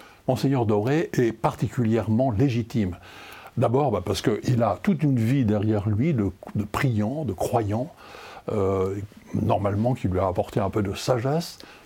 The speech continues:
Deuxièmement, c'est un théologien, un grand théologien, un des plus grands de son, de sa génération. Il a, euh, écrit des, beaucoup de livres, il a enseigné à l'Institut catholique, il a pris plein de responsabilités, il a fait partie de la Commission internationale de théologie. Voilà,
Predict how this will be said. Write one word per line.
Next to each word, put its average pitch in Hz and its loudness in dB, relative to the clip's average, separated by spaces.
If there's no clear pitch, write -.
Deuxièmement, 139 2
c'est 113 -2
un 107 2
théologien, 127 2
un 160 0
grand 131 2
théologien, 120 0
un 139 0
des 98 0
plus 104 -2
grands 123 0
de - -8
son, 101 -4
de 95 -4
sa 101 -4
génération. 104 -2
Il 107 2
a, 98 2
euh, 107 0
écrit 110 -2
des, 101 2
beaucoup 98 -2
de 120 0
livres, 170 0
il 101 2
a 95 2
enseigné 117 0
à 98 0
l'Institut 101 -2
catholique, 139 0
il 104 0
a - -6
pris - -6
plein 113 -2
de 104 -2
responsabilités, 107 0
il 139 0
a 98 -4
fait 113 -2
partie - -6
de 107 2
la 104 0
Commission 110 0
internationale 107 -2
de 104 -2
théologie. 104 -2
Voilà, - 0